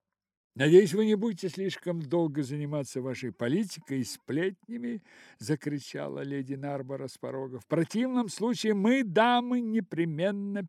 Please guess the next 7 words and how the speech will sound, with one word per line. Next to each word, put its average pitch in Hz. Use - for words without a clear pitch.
перессоримся 147
наверху». 120
Мужчины 135
засмеялись, 131
и 117
мистер 190
Чемпен 214